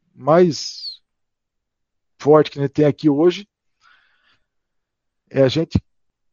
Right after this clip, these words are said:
conseguir trazer os estudantes das escolas, né, os estu-, os alunos das escolas pra participar também e construir, ajudar a construir as coisas, pra gente fazer parte da construção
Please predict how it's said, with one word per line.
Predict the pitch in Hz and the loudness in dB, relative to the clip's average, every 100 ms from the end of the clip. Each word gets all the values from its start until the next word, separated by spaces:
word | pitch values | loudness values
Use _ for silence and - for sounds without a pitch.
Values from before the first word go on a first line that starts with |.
| _ | _
conseguir | 165 165 165 175 | -10 -8 -4 -4
trazer | - 170 135 135 175 170 | 0 0 2 2 0 0
os | 143 | -10
estudantes | 151 - 135 156 - | -18 -16 -4 -4 -2
das | 143 131 | -2 -2
escolas, | 131 - 143 170 135 | -6 -8 -2 -2 -2
né, | 156 156 | -8 -14
os | 127 | -16
estu-, | - 143 123 | -18 -16 -6
os | 135 | -2
alunos | 135 147 139 | -2 -4 -8
das | 131 | -8
escolas | 127 - 147 147 | -10 -6 -4 -4
pra | - 156 | -6 -6
participar | 160 156 - 170 147 143 | -4 -6 -6 -2 0 0
também | 139 131 135 160 _ _ 143 | -2 -6 -8 -10 _ _ -18
e | |
construir, | 143 165 151 - 156 | -10 -10 -10 -4 -4
ajudar | 147 160 | 0 -2
a | 160 | -2
construir | 175 - 170 | -6 0 2
as | 156 | 2
coisas, | - 156 135 131 - | 0 -4 -4 -10 -6
pra | - 285 | 0 2
gente | 311 220 180 | 2 0 -4
fazer | 214 208 226 | 0 0 2
parte | 208 202 | 2 2
da | 196 | 2
construção | - 190 202 185 170 165 | -2 -10 -8 -4 -4 -4